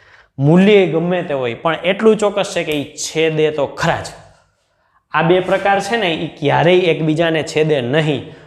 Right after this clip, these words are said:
અસમાંતર એકબીજાને છેદે, છેદે ને છેદે. ઈ આગળ ગમે ત્યાં છેદતા હોય અથવા પાછળ, પણ છેદશે તો ખરી જ.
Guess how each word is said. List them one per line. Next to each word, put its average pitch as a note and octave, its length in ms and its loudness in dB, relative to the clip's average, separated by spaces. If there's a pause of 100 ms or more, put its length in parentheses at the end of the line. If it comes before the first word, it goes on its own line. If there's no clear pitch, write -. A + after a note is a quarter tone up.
(220)
અસમાંતર D#3 760 0
એકબીજાને C#3+ 560 -4 (100)
છેદે, D#3 400 0 (220)
છેદે D3+ 320 -4
ને D3 60 -4
છેદે. C#3+ 300 0 (200)
ઈ D3 140 -4 (100)
આગળ E3+ 320 4
ગમે F3 300 2
ત્યાં E3+ 300 -2
છેદતા E3+ 260 0
હોય D#3+ 160 2
અથવા D#3 220 -2
પાછળ, D#3 400 -2
પણ B2 300 -8
છેદશે D3 500 -2
તો B2 140 -4
ખરી A2+ 340 -8
જ. - 60 -10